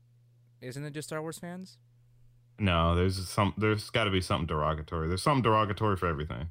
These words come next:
Speaker 1: Like Trekkies for Star Treks?
Speaker 2: Yeah.
Speaker 1: Well, it's not really
Speaker 2: There's
Speaker 1: tr-,
Speaker 2: gotta
Speaker 1: that's not
Speaker 2: be.
Speaker 1: really it's not really derogative, though. I thought Trekkies
Speaker 2: Yeah.
Speaker 1: were more so, they, I thought they co-, I thought they co-, I thought they coined the word themselves.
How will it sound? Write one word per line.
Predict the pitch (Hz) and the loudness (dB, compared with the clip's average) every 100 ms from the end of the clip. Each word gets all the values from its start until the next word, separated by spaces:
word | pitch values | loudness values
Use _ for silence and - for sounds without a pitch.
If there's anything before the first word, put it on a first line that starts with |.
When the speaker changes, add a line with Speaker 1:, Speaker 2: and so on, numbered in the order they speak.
| - - | -12 -14
Speaker 1:
Like | 127 | -12
Trekkies | - 127 - 151 - | -10 -10 -10 -12 -12
for | 127 | -12
Star | 127 127 | -8 -8
Treks? | - 151 - - _ _ - - - _ - | -8 -12 -12 -20 _ _ -20 -20 -20 _ -8
Speaker 2:
Yeah. | 101 71 | -4 -2
Speaker 1:
Well, | 240 | -2
it's | 247 | -4
not | 240 | -4
really | 170 | -4
Speaker 2:
There's | 101 | -4
Speaker 1:
tr-, | |
Speaker 2:
gotta | 104 98 | 0 2
Speaker 1:
that's | 90 | 2
not | 92 | 0
Speaker 2:
be. | |
Speaker 1:
really | 147 90 92 _ | -2 -4 -12 _
it's | - | -8
not | 208 | -6
really | 175 | -4
derogative, | 151 110 151 139 101 | -6 -6 -6 -8 -10
though. | 98 110 135 - | -12 -12 -14 -12
I | |
thought | 147 160 - _ - | -8 -8 -10 _ -10
Trekkies | 156 | -4
Speaker 2:
Yeah. | 127 82 | 0 0
Speaker 1:
were | 127 | 0
more | 143 139 | -2 -4
so, | 143 131 120 117 _ _ _ _ | -4 -2 -4 -10 _ _ _ _
they, | 127 135 | -6 -6
I | 139 | -6
thought | - 135 | -8 -10
they | 123 | -10
co-, | - - 143 | -12 -16 -12
I | 147 | -8
thought | 160 | -6
they | 123 | -6
co-, | - 139 135 | -8 -10 -8
I | 165 | -6
thought | 190 | -6
they | 165 | -8
coined | 170 170 | -8 -6
the | 170 | -6
word | 165 | -8
themselves. | 160 165 202 101 - | -10 -12 -12 -14 -18